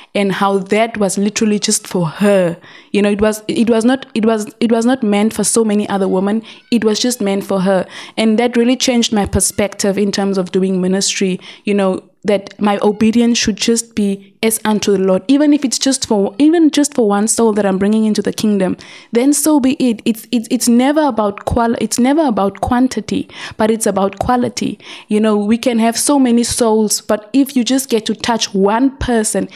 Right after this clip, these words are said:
even just one person coming into the kingdom of God, that alone in itself is enough. And it really changed my perspective in terms of doing ministry and becoming more comfortable in stepping out and doing what God is calling me to do, because it, I've, my mindset has shifted from,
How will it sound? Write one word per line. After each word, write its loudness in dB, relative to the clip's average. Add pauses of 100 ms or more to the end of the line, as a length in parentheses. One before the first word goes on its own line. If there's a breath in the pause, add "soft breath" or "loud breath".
(160 loud breath)
even 4
just 0
one 0
person 0
coming 0
into 0
the 0
kingdom -2
of -6
God, -2 (160 loud breath)
that -2
alone 2
in 0
itself -2
is 0
enough. -4 (320 loud breath)
And 2
it 0
really 2
changed -2
my 0
perspective -4
in -2
terms -2
of -6
doing 0
ministry -2
and -2
becoming -4
more -2
comfortable -4
in -4 (280 loud breath)
stepping -2
out 0
and -2
doing 0
what -4
God 0
is -2
calling 0
me -4
to -4
do, -2
because -4
it, -4
I've, -2
my 0
mindset -2
has -2
shifted -4
from, -4